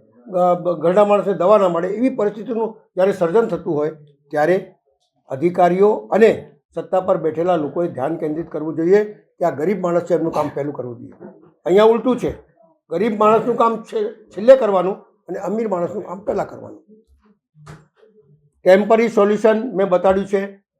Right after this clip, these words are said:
હું તો કહું છું એ કરે કે હું કરું, મને એના, એનાથી ફરક નથી પડતો. જે માણસને આડત્રીસ વર્ષની અંદર કોઈ દિવસ બાકડા પર પાવ-, નામ નથી લખાયું, એને પબ્લિસિટી નથી પડી ભાઈ. પણ ગરીબ માણસો હેરાન થાય છે, નરી આંખે તમને દેખાય છે.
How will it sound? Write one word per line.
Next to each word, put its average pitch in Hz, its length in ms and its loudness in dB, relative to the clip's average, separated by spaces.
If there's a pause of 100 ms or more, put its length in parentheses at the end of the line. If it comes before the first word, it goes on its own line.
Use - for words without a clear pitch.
(640)
હું 170 80 -6
તો 220 100 6
કહું 220 200 4
છું 233 120 2
એ 196 180 8
કરે 226 260 4
કે 226 120 0
હું 196 220 0
કરું, 151 280 -4
મને 180 180 -2
એના, 190 120 0
એનાથી 185 360 -2
ફરક 170 220 -2
નથી 165 200 -4
પડતો. 139 380 -14 (280)
જે 190 220 6
માણસને 214 640 0 (340)
આડત્રીસ 190 560 0
વર્ષની 190 600 0
અંદર 190 320 4 (460)
કોઈ 185 120 -4
દિવસ 190 200 0
બાકડા 170 320 0
પર 214 160 0
પાવ-, 196 320 0
નામ 180 240 -2
નથી 180 180 -4
લખાયું, 165 380 -2 (220)
એને 175 120 -2
પબ્લિસિટી 175 480 -6
નથી 175 280 -2
પડી 151 200 -8
ભાઈ. 131 180 -6 (520)
પણ 254 320 4 (340)
ગરીબ 180 240 -2
માણસો 208 460 2
હેરાન 185 240 2
થાય 190 180 2
છે, 190 140 0
નરી 180 240 0
આંખે 185 200 -2
તમને 185 260 -4
દેખાય 151 340 -4
છે. - 260 -16